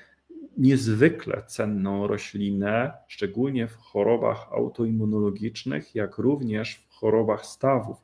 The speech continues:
Ona ma bardzo szeroki wpływ, e, regenerujący i stabilizujący, e, e, układ odporności.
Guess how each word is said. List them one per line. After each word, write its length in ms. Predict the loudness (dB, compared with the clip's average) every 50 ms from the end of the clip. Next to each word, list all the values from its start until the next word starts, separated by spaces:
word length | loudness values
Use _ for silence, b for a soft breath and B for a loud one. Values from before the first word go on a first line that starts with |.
| B B B B B B _
Ona 120 | -2 0 2
ma 140 | 2 2 0
bardzo 460 | 2 4 4 4 4 4 2 0 0
szeroki 580 | -2 -2 -2 0 2 2 2 0 -2 -6 -10
wpływ, 680 | -12 -12 _ _ _ 2 4 4 4 4 2 -2 -8 B B B B B B B B _ 2
e, 280 | 4 4 6 4 2 0 -4 -14 _ _ _ _ _ _ -4
regenerujący 1600 | 0 2 4 4 4 4 4 4 4 2 2 2 0 0 0 0 0 0 0 -2 -2 -2 -4 -6 -4 0 2 4 4 2 0 -2 -8 -20 _ _ _ -4
i 380 | -4 -4 -4 -4 -8 -12 -18 _ _ _ -18
stabilizujący, 1600 | -16 -16 -14 -8 -4 -2 -2 -2 -2 -4 -6 -4 -4 -4 -4 -4 -2 -2 0 0 0 -2 -4 -6 -6 -2 0 2 2 2 0 -2 -6 -10 -10 -6
e, 40 | -4 -4 -4 -4 -6 -8 -10 -8 -6
e, 100 | -6 -4
układ 760 | -2 -2 -2 -2 -2 -2 0 2 2 2 0 -4 -10 -14 -10 -8
odporności. 1040 | -8 -8 -8 -8 -8 -6 -6 -6 -6 -6 -6 -8 -12 -14 -8 -4 -4 -4 -4 -4